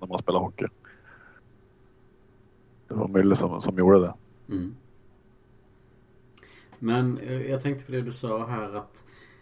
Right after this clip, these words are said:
Speaker 2: eh, det är lättare att hålla nollan idag jämfört när M-, Müller stod där. Det, för det, det kom ju upp direkt i diskussionstrådarna, liksom, när det rekordet slogs. Jag tänker på, är, är det så pass stor,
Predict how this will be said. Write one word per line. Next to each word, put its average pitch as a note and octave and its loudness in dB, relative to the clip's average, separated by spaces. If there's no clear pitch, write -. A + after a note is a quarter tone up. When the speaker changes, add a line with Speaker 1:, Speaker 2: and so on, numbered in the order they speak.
Speaker 2:
eh, F#2 -8
det G#2+ -4
är G#2+ -8
lättare G#2 -8
att F#2+ -10
hålla G2+ -8
nollan G2+ -6
idag G2+ -8
jämfört G2 -8
när F#2+ -8
M-, F#2 -10
Müller F#2+ -8
stod F#2 -4
där. F2+ -6
Det, G2+ -8
för - -12
det, A2+ -4
det A#2+ -8
kom A#2 -2
ju A2 2
upp - -12
direkt G#2 -6
i G2 -6
diskussionstrådarna, F2+ -8
liksom, F2+ -10
när F2 -8
det F2 -8
rekordet E2+ -12
slogs. F#2 -8
Jag C3 0
tänker D#3+ -4
på, - -8
är, A#2+ -6
är F#2 -6
det C3 -6
så D#3 -10
pass - -10
stor, G#2+ -4